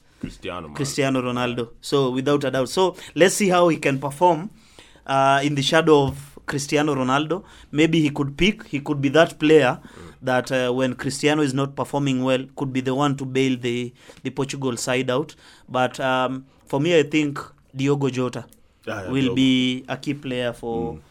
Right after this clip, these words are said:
Speaker 2: for, for Portugal. So w-, what's your opinion on Hungary? Do you think, um,
Speaker 1: Ah, no.
Speaker 2: given that they are, every match that Hungary is playing
Speaker 1: Uh.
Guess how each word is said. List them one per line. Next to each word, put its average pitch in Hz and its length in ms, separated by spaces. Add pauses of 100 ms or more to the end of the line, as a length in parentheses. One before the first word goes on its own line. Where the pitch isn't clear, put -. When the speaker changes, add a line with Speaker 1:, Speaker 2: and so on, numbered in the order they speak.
(180)
Speaker 2:
for, 117 640 (500)
for 127 120
Portugal. - 360 (220)
So 202 240
w-, 165 200
what's 196 240
your 165 100
opinion 151 380
on 120 200
Hungary? 120 440 (200)
Do 139 80
you 175 140
think, 170 400
um, 127 460 (100)
Speaker 1:
Ah, 107 120
no. 104 80
Speaker 2:
given 196 260
that 160 160
they 156 100
are, 143 380
every 185 260
match 180 300
that 147 180
Hungary 165 360
is 139 120
playing 147 460 (100)
Speaker 1:
Uh. 92 140